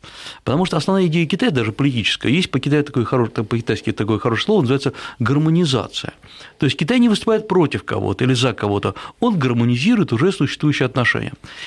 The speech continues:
И основное осуждение политики С Ш А не то, что С Ш А там давят, предположим, на Филиппины или, м, какие-то санкции объявляют против других стран, в том числе против России. С Ш А нарушает гармонию отношений, а Китай хорош тем, что он,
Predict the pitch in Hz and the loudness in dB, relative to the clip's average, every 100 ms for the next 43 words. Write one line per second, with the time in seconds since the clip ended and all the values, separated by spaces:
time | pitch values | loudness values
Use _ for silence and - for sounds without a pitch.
0 | - 110 117 156 185 180 156 151 165 143 | -6 -6 -4 -2 -2 0 2 4 2 2
1 | 165 160 160 190 180 233 185 139 175 196 | 0 0 0 2 2 2 2 2 2 -2
2 | - 135 - - - 147 156 147 107 101 | 2 0 0 -12 -4 0 0 0 0 0
3 | 113 - 98 107 101 98 95 98 101 - | 0 -2 -4 0 0 0 0 0 -2 0
4 | 160 127 104 - - - 117 117 110 123 | 2 2 0 -6 -12 -2 0 2 0 0
5 | 120 117 113 113 110 120 123 113 - 160 | 2 4 4 2 0 -2 0 0 0 0
6 | 143 120 120 117 110 117 104 107 110 98 | 0 -2 2 0 0 -2 -2 -2 -2 -4
7 | - 104 107 - 101 113 - 120 113 107 | -4 -2 -2 -2 -2 -2 0 -2 0 -2
8 | - - - - 117 185 196 175 - 180 | -2 -14 -8 -2 0 2 2 0 2 0
9 | 120 123 139 156 175 196 147 107 98 - | 2 2 4 4 6 4 4 2 0 -4
10 | 104 - - - - - - 107 135 117 | -4 -4 -8 -10 -16 -16 -10 -6 -4 -2
11 | 254 - 151 113 233 196 190 165 139 | -2 2 0 0 0 0 2 0 0